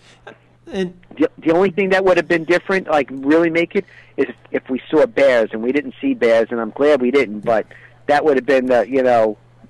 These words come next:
Speaker 1: icing on the, the cake there, you know?
Speaker 2: Yeah, a little bit. The question for you, and I don't know if you know the answer, but roughly how many square miles was the race in? Do you know?
Speaker 1: Yeah,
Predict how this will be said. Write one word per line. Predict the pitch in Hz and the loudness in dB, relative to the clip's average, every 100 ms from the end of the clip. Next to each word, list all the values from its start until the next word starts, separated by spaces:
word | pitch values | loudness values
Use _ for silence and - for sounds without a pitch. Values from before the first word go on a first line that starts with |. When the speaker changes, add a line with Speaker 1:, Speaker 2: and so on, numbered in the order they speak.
| - | -2
Speaker 1:
icing | 139 - 139 | -2 -2 -6
on | 131 113 | -4 -2
the, | 110 - - | -4 -4 -10
the | 110 | -8
cake | - 143 - 123 | -2 -2 -2 -2
there, | 107 98 | -2 -2
you | 110 110 | -2 -2
know? | 113 120 | 0 0
Speaker 2:
Yeah, | 127 113 110 120 | -2 -6 -12 -12
a | |
little | 120 117 | -10 -10
bit. | 117 117 - - - - _ - _ _ - | -10 -12 -16 -20 -20 -20 _ -20 _ _ -20
The | - _ _ _ - - | -20 _ _ _ -20 -6
question | 180 175 170 147 | -2 -2 -2 -4
for | 156 147 | -2 -2
you, | 139 | -2
and | |
I | 139 | -2
don't | 156 147 | -2 -4
know | 143 | -8
if | 139 | -8
you | 139 127 | -12 -12
know | 147 135 | -14 -12
the | 131 135 | -12 -12
answer, | 143 - | -14 -16
but | 131 120 _ _ _ _ _ _ | -18 -20 _ _ _ _ _ _
roughly | 180 185 226 | -10 -8 -8
how | 208 | -8
many | 220 208 | -8 -10
square | 202 - 190 | -10 -10 -8
miles | 180 175 170 156 | -8 -10 -10 -12
was | 135 117 | -14 -14
the | 117 | -12
race | 117 120 - - - _ | -12 -12 -16 -20 -20 _
in? | 117 104 104 _ | -20 -18 -20 _
Do | 127 | -16
you | 139 | -14
know? | 151 190 - _ _ _ _ _ _ _ _ _ _ _ _ _ _ _ _ - _ - | -12 -14 -18 _ _ _ _ _ _ _ _ _ _ _ _ _ _ _ _ -20 _ -12
Speaker 1:
Yeah, | 180 190 165 | -6 -2 -2